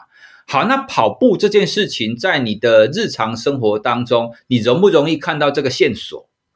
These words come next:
好，比方说，当我在设立跑步习惯的时候，我的鞋柜最显眼的地方就是我的跑鞋。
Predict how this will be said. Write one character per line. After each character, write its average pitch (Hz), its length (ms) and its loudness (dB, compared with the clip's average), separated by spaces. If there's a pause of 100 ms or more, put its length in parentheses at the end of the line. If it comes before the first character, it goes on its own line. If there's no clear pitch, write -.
(420)
好， 131 100 -2
比 127 180 2
方 220 260 2
说， 220 240 6
当 214 260 0
我 156 200 4
在 170 280 2
设 175 240 2
立 165 160 2
跑 - 220 -2
步 151 160 -2
习 110 180 -6
惯 135 220 0
的 107 100 -2
时 113 80 -4
候， 135 60 4
我 117 140 2
的 113 80 2
鞋 131 320 0
柜 196 200 4
最 180 200 4
显 131 340 0
眼 131 160 2
的 92 80 -6
地 143 160 0
方 131 240 -2
就 127 140 2
是 127 160 -4
我 104 160 -4
的 87 100 -10
跑 - 320 -14
鞋。 - 380 -18